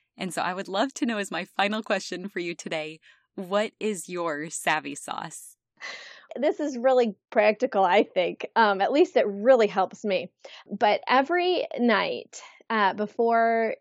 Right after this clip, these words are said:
Speaker 2: I go to bed, I'm usually the last one up, and we all go to bed pretty late, but I'm usually the last one up. And I make sure that everything is picked up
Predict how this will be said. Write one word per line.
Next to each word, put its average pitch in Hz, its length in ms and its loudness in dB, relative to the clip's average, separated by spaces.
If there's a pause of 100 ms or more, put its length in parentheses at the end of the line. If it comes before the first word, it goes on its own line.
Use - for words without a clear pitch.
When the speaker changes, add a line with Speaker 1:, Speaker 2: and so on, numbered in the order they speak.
(140)
Speaker 2:
I 220 120 4
go 220 200 6
to 240 80 4
bed, 175 440 0 (200)
I'm 285 200 2
usually 247 340 0
the 190 100 0
last 180 360 0
one 190 240 -6
up, - 300 -2 (120)
and 196 100 -2
we 202 120 4
all 185 200 6
go 185 200 2
to 175 80 2
bed 175 260 2
pretty 175 240 -2
late, 147 260 -2
but 190 140 2
I'm 214 200 2
usually 220 260 2
the 208 80 0
last 202 260 2
one 220 160 -4
up. 170 260 -4 (500)
And 208 400 4
I 214 600 2
make 220 240 -2
sure 175 540 2 (140)
that 190 320 0
everything 208 800 2 (400)
is 202 180 0
picked 269 320 2
up - 260 2